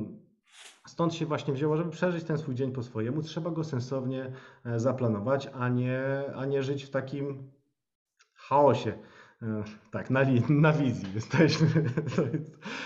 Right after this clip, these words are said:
żeby, żeby nie żyć w chaosie. I stąd się wziął koncept na nazwę, e, kursu Przeżyj swój dzień po swojemu. Zapraszam was na dzień po swojemu kropka p l. E, tam ten kurs można, e, można nabyć, jest rozpisane po kolei.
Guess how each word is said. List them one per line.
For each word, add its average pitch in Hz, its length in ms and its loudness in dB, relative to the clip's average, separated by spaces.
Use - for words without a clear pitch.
żeby, 156 380 0
żeby 147 220 -2
nie 147 120 -2
żyć 135 160 -8
w - 40 -16
chaosie. 117 280 -4
I 120 40 -2
stąd 240 180 2
się 208 100 2
wziął 147 180 6
koncept 147 380 0
na 117 100 -2
nazwę, 117 420 0
e, 110 180 -2
kursu 139 300 0
Przeżyj 131 320 0
swój 117 160 -2
dzień 113 180 0
po 110 100 -6
swojemu. 110 320 0
Zapraszam 127 380 0
was 123 240 0
na 117 300 0
dzień 123 200 -2
po 123 100 -4
swojemu 117 420 0
kropka 117 360 -4
p 104 220 -4
l. 135 260 0
E, 107 220 0
tam 143 260 4
ten 123 180 2
kurs 135 320 -2
można, 113 560 0
e, 104 40 -2
można 110 340 0
nabyć, 107 420 -2
jest 117 140 -2
rozpisane 117 560 0
po 113 120 -6
kolei. 107 580 0